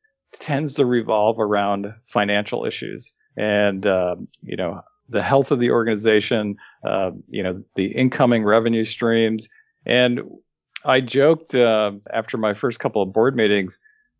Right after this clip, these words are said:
uh, Hey, do we ever get a chance to talk about the mission of the organization and how to <laughs> impact the mission. And, you know, the, the people that were on the board at the time, uh, laughed because that was kind of an ongoing,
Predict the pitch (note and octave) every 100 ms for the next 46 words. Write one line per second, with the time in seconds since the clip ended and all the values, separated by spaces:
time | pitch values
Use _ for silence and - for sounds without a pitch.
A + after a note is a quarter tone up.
0 | _ - - G2 F#2+ F#2 - - C#3+ -
1 | B2 - _ _ _ _ - C3 C#3 D3+
2 | E3 C#3 G#2+ _ _ _ _ _ _ C#3+
3 | A#2 A#2 C3 A#2 - G#2+ - B2+ A2 A2
4 | G#2+ G2+ F#2+ _ _ G#2+ G2+ A#2 F#3 -
5 | G#2 D2 - - G2 G2+ - - F#2 G2+
6 | F#2 G#2+ A2+ C#3 A2+ - C3 - - G#2+
7 | G#2+ _ - - A#2 A2 C#3 G3 C#3 A#2
8 | A#2 A2+ - _ _ - A#2+ A2+ B2 -
9 | B2 B2 A#2+ D#3+ D3+ C3 B2+ B2+ A2+ B2+
10 | A2 G2+ C3 A#2 G#2 - - G2+ G2 F#2+
11 | G2 - A#2 B2 G#2 - - G2+ C3+ A2+
12 | G2 - _ _ _ _ - A2+ A#2 A2+
13 | - B2+ G#2+ G#2 - G#2+ A2 A#2 A2 G#2
14 | G2+ G2 F#2+